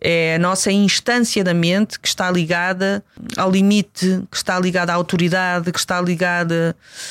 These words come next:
à contemporaneidade entre aquilo que nós achamos que podemos fazer, eh, que queremos fazer,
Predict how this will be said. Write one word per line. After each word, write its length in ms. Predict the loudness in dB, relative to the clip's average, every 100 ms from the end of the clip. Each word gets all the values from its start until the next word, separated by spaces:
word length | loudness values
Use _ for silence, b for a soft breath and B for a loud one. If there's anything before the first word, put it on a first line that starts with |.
| B -8
à 80 |
contemporaneidade 1160 | 0 0 2 2 2 2 2 0 0 -2 -2 0
entre 240 | 0 0 -2
aquilo 260 | 0 -2
que 140 | 0 0
nós 200 | 0 0
achamos 340 | 0 0 0
que 80 | -4
podemos 360 | -4 0 0 0
fazer, 680 | -2 0 0 0 0 -4 -4 -4
eh, 120 | -2
que 160 | -4
queremos 380 | -4 0 2 0
fazer, 520 | 0 -2 0 0 0